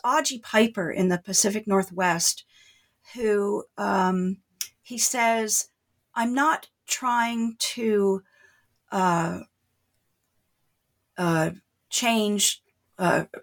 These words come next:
affect climate change. I'm trying to affect human change." And, and that's really what we're talking about.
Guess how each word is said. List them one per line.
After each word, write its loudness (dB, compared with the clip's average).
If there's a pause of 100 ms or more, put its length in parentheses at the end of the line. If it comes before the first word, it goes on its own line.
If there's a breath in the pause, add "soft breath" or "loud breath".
(960)
affect 2
climate 2
change. -2 (260 loud breath)
I'm 2
trying 4
to -2
affect 0
human 0
change." 0 (560 loud breath)
And, 0
and -2
that's 2
really 2
what 0
we're -2
talking 2
about. -2